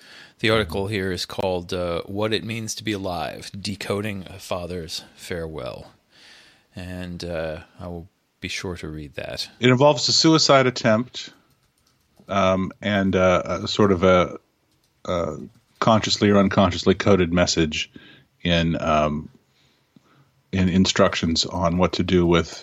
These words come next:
Speaker 2: his record collection.
Speaker 1: Excellent.
Speaker 2: Mm-hmm.
Speaker 1: Excellent.
Speaker 2: It's excellent. It's, it's, it's also very sad, of course.
Speaker 1: Uh, yeah, no doubt.
Speaker 2: But he's such a fine writer.
Speaker 1: Um, yeah, I, on-,
Speaker 2: I'm
Speaker 1: I know
Speaker 2: staying at
Speaker 1: him,
Speaker 2: the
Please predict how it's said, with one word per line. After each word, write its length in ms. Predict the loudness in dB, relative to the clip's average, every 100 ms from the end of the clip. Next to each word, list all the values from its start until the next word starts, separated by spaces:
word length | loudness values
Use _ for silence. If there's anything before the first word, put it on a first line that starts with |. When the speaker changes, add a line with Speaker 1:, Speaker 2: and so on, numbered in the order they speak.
| -4
Speaker 2:
his 240 | 0 2 2
record 300 | 2 2 0
collection. 540 | 0 0 0 -8 -14 _ _ _ _ _ _ _ _ _ _ _ _ _ _ _ _ -20 _ -12 -10 -6
Speaker 1:
Excellent. 480 | -6 -6 -8 -10 -16 _ _ _ _ _ _ _ -14
Speaker 2:
Mm-hmm. 360 | -12 -12 -14
Speaker 1:
Excellent. 420 | -14 -12 -12 -12 -18 _ -20 -20 -2
Speaker 2:
It's 120 | 4 4
excellent. 320 | 4 2 2
It's, 140 | 4
it's, 300 | 2 0 -10 -10
it's 160 | -6
also 220 | -4 -6 -8
very 220 | -8 -4
sad, 260 | 2 2
of 100 | 0
course. 340 | -8 -18 -18 -20 _ _ _ _ _ -20 _ _ -10
Speaker 1:
Uh, 160 | -8 -8
yeah, 140 | -10
no 160 | -10 -4
doubt. 120 | 2
Speaker 2:
But 100 | 2
he's 100 | 4
such 160 | 2
a 40 | 2
fine 240 | 2 4
writer. 360 | 6 4 2 -6 -14 _ _ _ _ _ _ -20 -20 -20 _ _ _ _
Speaker 1:
Um, 300 | -6 -6 -6 -8 -12 -8
yeah, 180 | -6 0
I, 200 | 2 4
on-, 120 | 4
Speaker 2:
I'm 60 | 4
Speaker 1:
I 40 | 4
know 120 | 6
Speaker 2:
staying 140 | 6
at 80 | 6
Speaker 1:
him, 60 | 4
Speaker 2:
the 100 | 0